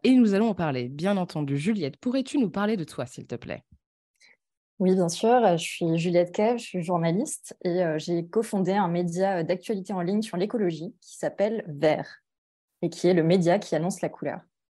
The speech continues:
Speaker 1: La couleur verte, en l'occurrence, du coup.
Speaker 2: Exactement.
Speaker 1: <laughs> Super. Eh bien, écoute, merci beaucoup d'être avec nous. Ton, ta présence est, est, euh,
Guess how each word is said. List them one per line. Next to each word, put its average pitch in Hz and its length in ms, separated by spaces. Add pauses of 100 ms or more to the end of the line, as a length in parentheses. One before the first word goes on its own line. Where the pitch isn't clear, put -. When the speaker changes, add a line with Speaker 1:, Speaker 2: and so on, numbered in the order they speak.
(1120)
Speaker 1:
La 160 140
couleur 143 240
verte, 131 260
en 143 40
l'occurrence, 135 380
du 151 80
coup. 180 240
Speaker 2:
Exactement. 170 480
Speaker 1:
<laughs> - 1080
Super. 165 540
Eh 170 60
bien, 156 100
écoute, 156 260
merci 170 320
beaucoup 202 320
d'être 196 260
avec 180 260
nous. 294 80
Ton, 175 400
ta 190 100
présence 247 320
est, 165 180 (540)
est, 156 260
euh, 135 300